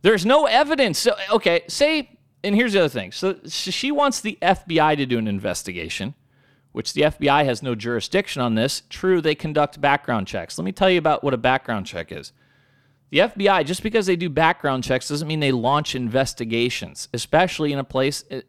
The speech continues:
in a, on a matter that they have no jurisdiction in. Uh, now, she could, if she wanted to, and many people are telling her to, uh, file charges in Maryland.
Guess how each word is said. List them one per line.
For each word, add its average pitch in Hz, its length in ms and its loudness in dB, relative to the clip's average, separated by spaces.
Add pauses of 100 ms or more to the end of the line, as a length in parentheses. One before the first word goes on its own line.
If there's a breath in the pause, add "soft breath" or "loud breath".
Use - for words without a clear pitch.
(180)
in 143 160 -6
a, 135 220 -4
on 143 200 -6
a 135 140 -2
matter 151 540 2
that 135 220 -2
they 170 160 2
have 156 260 2
no 156 160 -2
jurisdiction 180 680 -4
in. 98 200 -4 (800 soft breath)
Uh, 123 400 0 (260)
now, 131 460 0 (880)
she 175 300 -2
could, 247 380 4
if 180 80 0
she 185 140 -4
wanted 202 380 2
to, 190 320 2
and 160 200 0
many 190 280 2
people 185 340 0
are 160 120 4
telling 214 340 2
her 143 160 2
to, 143 380 0 (1120)
uh, 147 440 4 (720)
file 185 380 4
charges 147 680 0
in 202 240 2
Maryland. 131 540 0